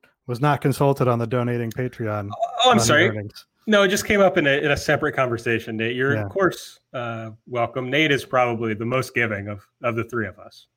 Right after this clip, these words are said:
Speaker 2: if I had to guess.
Speaker 1: That's, that's definitely true.
Speaker 2: See, I put you over at the end.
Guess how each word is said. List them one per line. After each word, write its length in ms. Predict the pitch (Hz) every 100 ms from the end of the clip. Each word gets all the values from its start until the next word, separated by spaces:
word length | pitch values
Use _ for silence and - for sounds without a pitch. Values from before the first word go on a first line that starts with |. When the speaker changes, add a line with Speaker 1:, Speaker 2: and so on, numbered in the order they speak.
| _
Speaker 2:
if 60 | -
I 40 |
had 160 | 110 110
to 80 | 95
guess. 120 | -
Speaker 1:
That's, 260 | 127 - _ -
that's 200 | 127 120
definitely 380 | 120 104 104 98
true. 240 | - 98 - _ _ _ _
Speaker 2:
See, 200 | 180 196
I 160 | 196
put 340 | 190 _ 123 -
you 60 |
over 140 | 107 104
at 80 | 107
the 120 | 113
end. 180 | 117